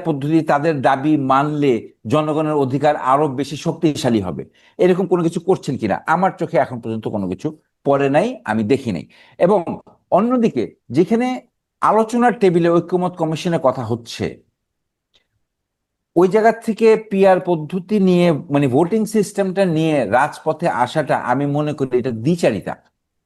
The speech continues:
এটা একটা ডুয়াল ক্যারেক্টারিস্টিক্সের পরিচিতি দেওয়া। So এটা, এটা রাজনৈতিকভাবে আমার, আমি বিশ্বাস করি জনগণ কোনোভাবেই এটা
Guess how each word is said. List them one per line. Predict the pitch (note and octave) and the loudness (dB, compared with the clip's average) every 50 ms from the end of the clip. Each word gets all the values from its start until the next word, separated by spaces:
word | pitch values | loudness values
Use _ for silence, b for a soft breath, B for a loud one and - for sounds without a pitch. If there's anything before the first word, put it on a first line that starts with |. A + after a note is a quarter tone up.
| _ _ - | _ _ -2
এটা | - D3+ - F3+ | -2 2 2 2
একটা | F3 - F#3 F3 E3+ F3 - - _ _ _ - - | 2 4 4 2 2 0 -6 -18 _ _ _ -10 -8
ডুয়াল | A#2+ A2 G#2 A#2 D3+ E3+ F#3+ G#3 G3+ F#3 D#3+ | -6 -4 2 4 4 6 6 6 4 4 2
ক্যারেক্টারিস্টিক্সের | - F3+ D#3+ D3 C#3+ D3 - D3+ C3+ - - - C3+ - - - C#3 B2 A#2+ A#2 - _ _ _ _ _ - | 2 2 2 2 2 -4 -4 -6 -6 -6 -6 -8 -8 -4 0 0 0 0 0 -6 -14 _ _ _ _ _ 0
পরিচিতি | E3+ E3 D#3 C3+ - C3 G#2+ B2 G2 | 2 2 2 2 0 -4 -6 -6 -4
দেওয়া। | - D2 A#1 G1+ - _ _ b b b b b - | -4 -4 -4 -6 -8 _ _ b b b b b -2
So | D3 C3+ | 0 2
এটা, | - D3 D#3 D#3 G3 F#3 F3 F#3+ G3 - - | 2 2 2 4 4 4 4 4 4 2 4
এটা | E3 E3+ - G#3 | 2 2 2 2
রাজনৈতিকভাবে | D#3+ D#3 D3+ D#3+ D3+ F3 G3 F3+ A#3 G#3+ E3 F#3 G3 F3 G#3 G#3+ F#3 | 2 2 0 0 0 -4 -4 -4 -4 -4 -2 0 0 2 2 0 0
আমার, | - - - C3+ C#3 E3 G3 G#3 G3 - | -2 -2 -2 -2 0 2 0 0 0 0
আমি | - D3 E3+ G3+ | -2 -2 0 0
বিশ্বাস | F3+ F3 - - - E3+ - - | 0 -2 -2 -2 -4 -6 -4 -2
করি | - F3+ G#3 A3 | -2 -2 -2 0
জনগণ | C#3+ D#3 D3 D3 D3+ D3+ D#3 D#3 D#3 | 0 0 0 2 0 -2 -2 -4 -6
কোনোভাবেই | D3+ - D#3 D#3 D3 D#3+ E3+ F#3 F#3 E3+ | -6 -6 -4 -2 -2 0 2 2 4 2
এটা | D3+ E3 D3+ C#3+ C#3+ - - | 4 2 0 0 0 -4 -16